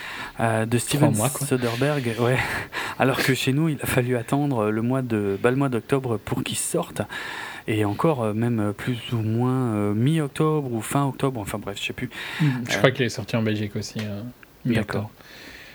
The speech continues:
Speaker 2: Je l'ai vu aux Pays-Bas, quoi, comme d'hab.
Speaker 1: D'accord. Alors, euh, donc, euh, film de braquage réalisé par Steven Soderbergh, réalisateur des, euh,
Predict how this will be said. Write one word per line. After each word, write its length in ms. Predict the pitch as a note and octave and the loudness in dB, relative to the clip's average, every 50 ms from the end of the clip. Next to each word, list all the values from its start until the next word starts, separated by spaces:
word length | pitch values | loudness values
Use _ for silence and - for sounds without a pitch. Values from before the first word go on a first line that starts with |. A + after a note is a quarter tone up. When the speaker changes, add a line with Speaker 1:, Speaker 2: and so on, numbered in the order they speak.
| - - - | -20 -20 -10
Speaker 2:
Je 80 | - - | -4 -2
l'ai 80 | C3 G#2 | -2 0
vu 100 | F#2 F2+ | -2 -4
aux 100 | F#2 F#2 | -10 -10
Pays-Bas, 340 | - - F#2+ F#2+ G2+ G#2 - | -8 -6 -6 -6 -6 -8 -10
quoi, 140 | - - - | -12 -14 -12
comme 160 | - - A2+ G#2+ | -10 -10 -10 -10
d'hab. 120 | G#2+ G#2+ - - - - - - | -10 -10 -14 -18 -20 -12 -6 -4
Speaker 1:
D'accord. 540 | B2+ A#2 A2 G#2 - - G#2 F#2+ F2 - - - - - - - - - - - - - - - - - - - - - | -4 -2 -2 -4 -6 -6 -8 -8 -8 -8 -4 -4 -4 -4 -6 -12 -14 -14 -16 -16 -16 -16 -16 -16 -16 -16 -16 -18 -10 -2
Alors, 480 | - E3 F3+ F#3 F#3 F3 E3+ D#3 C3+ - B2+ | 0 2 2 4 2 2 0 0 -2 -2 0
euh, 1200 | D3 C#3 C#3 C3+ C3 C3 C3 C3 B2+ B2+ B2+ B2 B2 B2 B2 A#2+ A#2+ A#2+ A#2+ A#2+ A#2+ A#2+ A#2+ A#2+ | 2 2 2 2 2 0 0 0 0 0 0 0 0 0 0 0 0 0 0 0 0 0 0 0
donc, 400 | A#2 C#3 D3+ D#3 D3+ C#3 - D3 | 0 2 2 2 2 0 0 0
euh, 100 | C#3+ C3 | 0 0
film 500 | - - - E3+ E3+ F3 F3 E3+ E3 D3 | 0 -4 -2 0 2 2 2 2 0 0
de 160 | C#3 D3+ D#3 | 0 0 -2
braquage 760 | D3 C3+ C#3+ C3+ B2 E3 F3 E3+ - F3 E3+ D#3+ D3 C3+ B2+ | -2 0 0 2 2 2 0 2 0 0 2 2 0 0 -2
réalisé 440 | B2 - C#3 C3+ C3+ B2+ B2 C3+ C#3 | 0 0 0 0 0 0 0 -2 -2
par 280 | C#3 - C#3 C3 - - | 0 0 -2 -2 -2 -6
Steven 440 | - - - B2+ A#2 B2 A#2+ A#2 | -6 -4 -2 0 2 2 0 0
Soderbergh, 760 | A2 - - - B2 A2 A#2 A#2 A#2 B2 D#3 E3+ F3 C#3+ B2+ A#2+ | 0 -2 -2 -2 -2 -2 -2 -2 -2 0 0 0 0 0 0 -2
réalisateur 720 | A2+ G2+ G#2+ G#2+ G#2+ G#2+ G2+ - - A#2+ A#2 A#2 A2+ A2 | -2 -2 -2 -2 0 -2 -2 0 2 2 2 2 0 -4
des, 400 | G#2+ G#2 G#2+ A2 G#2+ G#2+ G#2 G#2 | -6 -2 0 0 0 0 0 0
euh, 220 | G#2 F#2+ F2+ F2 | 0 -2 -2 -4